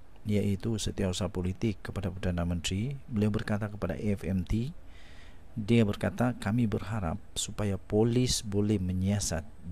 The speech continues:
jika perkara ini benar." Saya setuju. Saya mohon, kita mohon, kami mahu, rakyat Malaysia mahu supaya perkara ini disiasat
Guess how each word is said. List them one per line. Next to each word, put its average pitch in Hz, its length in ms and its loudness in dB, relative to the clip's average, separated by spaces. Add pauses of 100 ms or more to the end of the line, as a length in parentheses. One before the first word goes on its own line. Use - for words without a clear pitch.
jika 117 480 -2
perkara 90 560 -2
ini 98 240 0
benar." 85 320 -2 (480)
Saya 131 320 2
setuju. 117 480 0 (1300)
Saya 113 320 4
mohon, 101 560 2
kita 120 240 4
mohon, 98 480 0 (160)
kami 120 240 6
mahu, 98 400 4 (160)
rakyat 127 400 -2
Malaysia 117 480 0
mahu 101 400 0
supaya 104 320 -2
perkara 107 480 -4
ini 107 160 0
disiasat 98 720 0